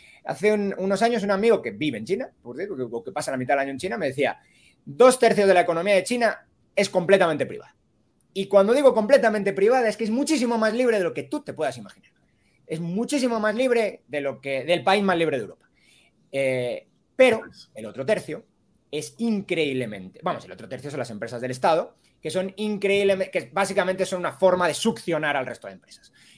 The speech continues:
que funcionan mal, que están ultra subvencionadas, que además generan problemas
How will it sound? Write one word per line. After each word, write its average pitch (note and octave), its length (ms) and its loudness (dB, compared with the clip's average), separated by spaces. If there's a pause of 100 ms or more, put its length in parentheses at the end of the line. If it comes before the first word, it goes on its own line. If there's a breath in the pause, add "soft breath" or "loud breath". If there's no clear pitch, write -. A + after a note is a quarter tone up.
(140 soft breath)
que C3 340 0
funcionan D3 420 -2
mal, A3+ 280 4
que E3 80 -6
están E3 240 -4
ultra D3+ 240 -4
subvencionadas, D#3+ 640 -2
que E3 80 -2
además D3+ 240 -2
generan A#3 300 -2
problemas D3+ 600 0